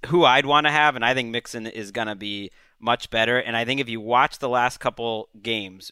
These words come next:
really the last month, but especially the last two games, early in the year, he, he was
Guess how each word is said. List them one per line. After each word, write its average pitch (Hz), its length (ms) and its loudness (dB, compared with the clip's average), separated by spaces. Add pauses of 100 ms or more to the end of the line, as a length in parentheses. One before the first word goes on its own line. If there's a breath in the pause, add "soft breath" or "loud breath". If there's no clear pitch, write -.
really 135 360 -2
the 120 140 -4
last 113 280 -2
month, 107 320 -8
but 107 100 -10
especially 160 420 -4
the 117 100 -8
last 110 300 -2
two 117 140 -10
games, 113 240 -6 (1120 loud breath)
early 214 340 8
in 185 100 4
the 165 100 2
year, 151 220 6
he, 143 220 -4
he 151 180 0
was 151 300 2